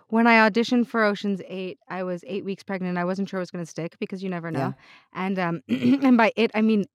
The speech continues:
Speaker 1: Ness Kai Serkin,
Speaker 2: Yeah.
Speaker 1: <laughs> who's, like, walking around.
Speaker 2: <laughs>
Speaker 1: Um, and I didn't tell anyone, but once they shot, um, they obviously knew I was pregnant, and the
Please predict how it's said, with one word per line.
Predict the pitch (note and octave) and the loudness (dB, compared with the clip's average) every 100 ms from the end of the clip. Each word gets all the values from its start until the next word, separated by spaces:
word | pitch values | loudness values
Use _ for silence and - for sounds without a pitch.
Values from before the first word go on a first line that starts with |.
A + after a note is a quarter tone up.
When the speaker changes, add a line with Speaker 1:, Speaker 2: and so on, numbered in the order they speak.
| _ G#3+ | _ 4
Speaker 1:
Ness | G#3+ A3+ B3+ - | 6 6 4 -2
Kai | - A3+ A#3+ | 2 4 4
Serkin, | - G3 - F#3+ | 2 0 2 2
Speaker 2:
Yeah. | A#3+ | 2
Speaker 1:
<laughs> | G3+ | 2
who's, | B3 G3+ | 0 2
like, | G#3 - | 0 0
walking | D#3+ F#3+ C4+ | -2 0 6
around. | F4 G#4+ F#4+ E4+ - | 8 8 8 6 2
Speaker 2:
<laughs> | - G4+ - F4+ A#3 | -8 -10 -10 -4 4
Speaker 1:
Um, | A#3 A3+ A3+ - - _ _ _ _ _ _ _ _ _ - | 6 6 2 -4 -20 _ _ _ _ _ _ _ _ _ 0
and | A3+ A3+ A3+ A3+ A3 A3 A3 A3 G3+ - _ _ - | 4 6 6 6 6 6 6 4 2 -4 _ _ -2
I | G3+ | 4
didn't | A3 | 4
tell | G3+ A3 | 4 4
anyone, | G#3+ G3 F#3+ F3+ - - | 6 6 2 -2 -14 -16
but | - G#3 - - | -6 -4 -4 -8
once | G3 A3 C4 C4+ | 0 4 4 2
they | - A#3 | 0 -2
shot, | - - A#3 A#3+ F#3 - _ _ _ | -2 -2 2 4 2 -4 _ _ _
um, | F#3+ G3 F#3+ F3+ F3+ E3+ - _ | -4 -2 -4 -4 -8 -10 -16 _
they | G3+ F3 - | -6 -6 -6
obviously | D3 D#3 - F#3+ | -10 -10 -8 -6
knew | |
I | F#3+ | -4
was | G#3+ - | -6 -8
pregnant, | E3 F3 F#3 - - | -10 -10 -12 -14 -12
and | F#3 F#3+ E3+ | -8 -8 -8
the | F#3+ F3+ F3+ | -6 -6 -8